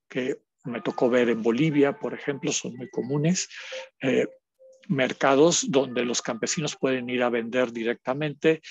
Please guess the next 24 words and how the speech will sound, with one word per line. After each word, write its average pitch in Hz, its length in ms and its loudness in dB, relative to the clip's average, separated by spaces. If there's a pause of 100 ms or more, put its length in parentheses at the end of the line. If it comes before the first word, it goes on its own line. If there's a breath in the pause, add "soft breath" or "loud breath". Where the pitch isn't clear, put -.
(160 loud breath)
y - 120 2
se - 180 -2
les, - 380 -2
se 135 120 0
les 123 160 -2
facilita 139 800 -2 (300 loud breath)
el 127 180 -2
espacio, 131 840 2 (320)
eh, 185 160 -6 (100)
con, 123 540 -4
con 117 240 -2
una, 120 340 -2 (220)
un 120 880 -4
costo 143 400 4
mínimo, 131 560 2 (100)
¿no? 156 160 -8 (180 loud breath)
Entonces, - 280 -6
hay 175 140 8
muchas 214 500 4
maneras 139 600 -2 (440 loud breath)
de 139 120 2
poder 139 600 2
reducir 131 800 0 (400 soft breath)
esta, 131 840 0